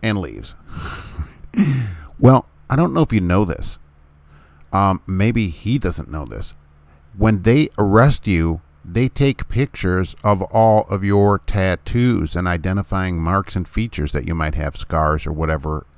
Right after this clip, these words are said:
else it is that is unique about you. And they store them. <clears throat> So the police, the police are called.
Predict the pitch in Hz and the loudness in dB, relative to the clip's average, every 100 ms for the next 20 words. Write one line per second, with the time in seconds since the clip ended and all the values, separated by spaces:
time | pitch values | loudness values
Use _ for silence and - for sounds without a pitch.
0 | _ 90 95 - 82 69 71 - 71 67 | _ -4 -4 -4 -4 -4 -6 -6 -6 -6
1 | - - 85 76 - - 87 87 90 120 | -10 -8 -6 -6 -12 -10 -6 -4 -2 -2
2 | - 73 60 - 58 53 - - - - | -2 -4 -4 -4 -8 -8 -16 -20 -20 -4
3 | 127 151 170 - - 185 190 147 90 - | 0 4 2 2 4 6 6 4 2 -6
4 | _ _ - - - 302 - _ _ - | _ _ -20 -20 -20 -18 -20 _ _ -12
5 | - - - _ - - _ _ - _ | -10 -10 -12 _ -18 -18 _ _ -20 _
6 | _ - - - 110 98 135 156 180 170 | _ -20 -20 -6 0 4 6 6 6 4
7 | - - - - - _ _ _ - - | 0 -6 -18 -20 -20 _ _ _ -20 -20
8 | - - 123 160 175 170 151 - 135 101 | -12 -2 4 6 6 8 6 10 10 10
9 | 87 | 6